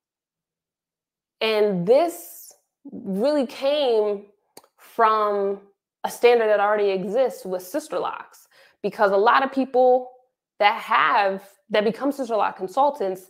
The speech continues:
have sister locks, and they, they get sister locks, they fall in love with it, they wanna offer it to somebody else, and so they become trained, and then the, the cycle continues, but they have had this particular experience. And what I was finding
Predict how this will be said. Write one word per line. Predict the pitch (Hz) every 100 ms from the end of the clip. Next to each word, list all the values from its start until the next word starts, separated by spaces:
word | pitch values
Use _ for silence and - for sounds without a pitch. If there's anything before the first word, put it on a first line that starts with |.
| _ _ _ _ _ _ _
have | - 226 247 240
sister | 285 - 202
locks, | - - - -
and | 196
they, | 185 185 175
they | 180
get | 180 277
sister | 277 262 -
locks, | 233 220 214 196
they |
fall | 180 190 180
in | 196
love | 262
with | 240 254
it, | 233 208
they | 190
wanna | 185 180
offer | 208 208 190
it |
to | -
somebody | 190 190 170 185 269
else, | 294 269 269 - - _
and | 185
so | 190
they | 185 180
become | 185 175 180
trained, | 277 277 277 269 269
and | - 196
then | 185 185
the, | 180 - -
the | 185
cycle | - 202 190
continues, | 185 180 240 214 175
but | 175 170
they | 220
have | 185 180
had | - 202 202 175
this | 180
particular | - 185 196 190 180 151
experience. | - - - 220 - - _ _ _ _ _ _ _ _ _ _ _ -
And | 208 208
what | 196
I |
was | 185 185 -
finding | - 269 320 240 190 190 196